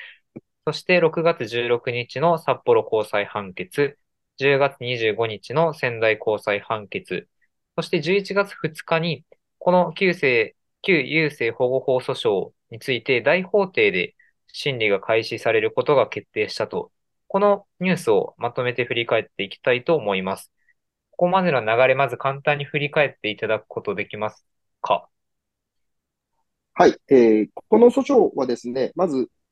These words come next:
Speaker 2: えー、前提としては、あー、旧優生保護法という法律がですね、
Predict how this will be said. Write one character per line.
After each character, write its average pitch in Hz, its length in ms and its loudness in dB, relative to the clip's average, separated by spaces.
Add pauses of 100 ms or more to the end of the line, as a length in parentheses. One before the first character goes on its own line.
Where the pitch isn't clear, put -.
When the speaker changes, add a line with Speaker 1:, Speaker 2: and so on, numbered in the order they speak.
(120)
Speaker 2:
え 135 40 -4
ー、 120 140 -2 (160)
前 120 120 -4
提 - 180 -2
と 135 80 -2
し - 100 -8
て - 80 4
は、 143 320 6 (300)
あ 107 560 2
ー、 - 40 -18
旧 156 160 6
優 127 160 6
生 107 140 -2
保 - 160 -4
護 101 140 0
法 101 240 0
と 82 380 -8 (100)
い 131 60 -4
う 131 240 0 (440)
法 113 140 0
律 107 440 -4
が 110 140 0
で 98 100 2
す - 120 -8
ね、 87 340 0